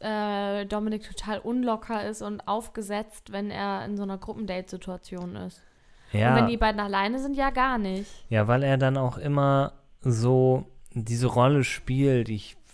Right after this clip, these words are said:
Speaker 2: nehme euch jetzt so, ich versuche", und
Speaker 1: Ich
Speaker 2: es,
Speaker 1: bin der Bachelor.
Speaker 2: aber er scheitert ja völlig, also er kann es halt gar nicht, ne?
Speaker 1: Mhm.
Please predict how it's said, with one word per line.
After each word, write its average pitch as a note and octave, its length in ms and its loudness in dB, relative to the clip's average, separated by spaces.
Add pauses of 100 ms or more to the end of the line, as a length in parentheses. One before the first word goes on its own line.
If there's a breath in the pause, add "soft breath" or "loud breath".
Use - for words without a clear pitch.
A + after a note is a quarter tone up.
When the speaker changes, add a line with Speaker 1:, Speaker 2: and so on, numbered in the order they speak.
(160)
Speaker 2:
nehme A#2+ 300 0
euch A#2 220 0
jetzt A#2 260 -4
so, B2 140 -6
ich A2 160 -4
versuche", C3 680 -2
und A#2+ 100 2
Speaker 1:
Ich B2 80 2
Speaker 2:
es, A2+ 100 -8
Speaker 1:
bin A#3+ 100 -6
der A3+ 160 -2
Bachelor. A3+ 760 -6
Speaker 2:
aber A#2 160 4
er A#2 180 0 (180)
scheitert A#2+ 400 2
ja A2 120 0
völlig, G2+ 560 0
also G2 140 -2
er G2 80 0
kann G#2+ 220 -2
es G2 140 -4
halt F#2+ 140 -4
gar F#2 280 -2
nicht, F2 240 -8
ne? A2+ 160 2
Speaker 1:
Mhm. G#3+ 320 -2